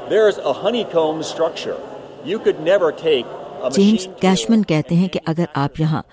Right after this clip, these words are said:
Speaker 2: اندر سے اسے دیکھیں تو یہاں شہد کے چھتے کی طرح کی چیز موجود ہے، جس سے آپ بہت ہی ہلکی ساخت کی چیز بنا سکتے ہیں اور آپ کو کسی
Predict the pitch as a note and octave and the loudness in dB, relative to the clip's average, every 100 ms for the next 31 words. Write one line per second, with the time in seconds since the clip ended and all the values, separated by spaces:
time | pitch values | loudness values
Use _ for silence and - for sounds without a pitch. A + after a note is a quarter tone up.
0 | - _ - F3 F3 A3 A3+ - - E3 | -20 _ 0 2 4 2 2 -2 0 -2
1 | C#3+ C#3 - D3 - - _ - E3 D#3 | 2 0 0 -6 -6 -20 _ 0 2 2
2 | E3 G3+ - _ - G3+ G3 - G3+ - | 0 -2 -10 _ -4 0 0 0 -6 -2
3 | E3 - F3 E3 D3+ C#3+ C#3 D#3+ D#3+ C#3+ | -4 0 -2 0 0 -2 -2 -4 -4 -2
4 | D3+ C#3 B2+ A#2 D3+ E3 - _ _ _ | 0 0 0 -6 -6 -8 -14 _ _ _
5 | G3 - B3 - G3+ E3+ F#3 F#3+ A#3 A#3 | 2 2 0 0 -4 -2 -4 0 -2 -2
6 | - E3 D3+ - E3 D#3 C#3+ - F3 - | 0 0 0 0 -2 0 -2 -2 -4 -2
7 | F3 D#3+ D3 C3+ A#2+ - C#3+ - C#3 - | -2 0 0 0 0 -4 -8 -4 -4 -4
8 | _ _ _ _ B2+ - F3 F#3+ - A3 | _ _ _ _ -2 0 0 0 0 -2
9 | - F#3 G3 | 0 -4 -4